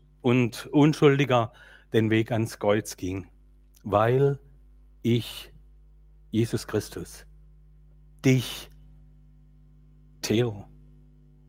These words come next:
Micha, Ruben, da könnt ihr jetzt einsetzen, euer Namen, der du mit deinem Leben kämpfst, trotz Anstrengung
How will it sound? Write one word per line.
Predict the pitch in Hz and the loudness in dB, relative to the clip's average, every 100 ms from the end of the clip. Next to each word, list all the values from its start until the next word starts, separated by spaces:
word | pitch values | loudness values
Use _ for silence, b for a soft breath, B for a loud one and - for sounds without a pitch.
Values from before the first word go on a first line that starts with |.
| _ _ _ _ | _ _ _ _
Micha, | 117 113 107 92 - | -2 -2 -4 -8 -2
Ruben, | 117 123 110 - - - _ - | 0 0 -8 -16 -20 -20 _ -6
da | 110 | 2
könnt | 143 135 | 4 4
ihr | 117 | 4
jetzt | - | 2
einsetzen, | 113 139 - - - 90 b b b b b b b _ _ _ _ _ _ _ | 0 0 -2 -4 -8 -16 b b b b b b b _ _ _ _ _ _ _
euer | - 104 | -8 -4
Namen, | 101 101 113 104 92 _ _ _ _ _ _ _ | -2 0 0 -2 -6 _ _ _ _ _ _ _
der | 110 | 2
du | 104 | 2
mit | 110 104 | 2 2
deinem | 107 110 104 | 0 0 0
Leben | 117 127 123 | 2 0 -2
kämpfst, | - 110 139 - - - - _ _ _ _ _ _ _ _ _ _ _ _ _ _ _ _ _ _ _ _ _ _ _ - | -2 0 -2 -6 -16 -18 -20 _ _ _ _ _ _ _ _ _ _ _ _ _ _ _ _ _ _ _ _ _ _ _ 2
trotz | 143 156 - - | 4 4 0 -10
Anstrengung | - 127 175 - - 165 165 165 165 151 | 2 4 4 0 2 4 4 4 4 2